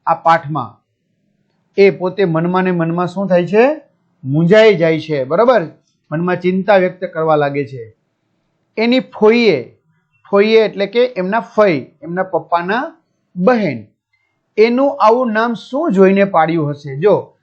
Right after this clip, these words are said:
સામાન્ય રીતે કોઈનું નામ છે એ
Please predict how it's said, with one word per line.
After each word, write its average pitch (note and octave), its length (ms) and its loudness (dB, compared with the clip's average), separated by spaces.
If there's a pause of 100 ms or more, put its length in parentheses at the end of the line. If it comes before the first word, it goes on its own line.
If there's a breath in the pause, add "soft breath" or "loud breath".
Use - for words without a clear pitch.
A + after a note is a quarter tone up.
(160)
સામાન્ય G3+ 680 -4
રીતે F#3+ 540 -2 (120)
કોઈનું F3+ 320 -4
નામ F3+ 280 -4
છે G3 480 -2 (320)
એ F#3+ 400 -4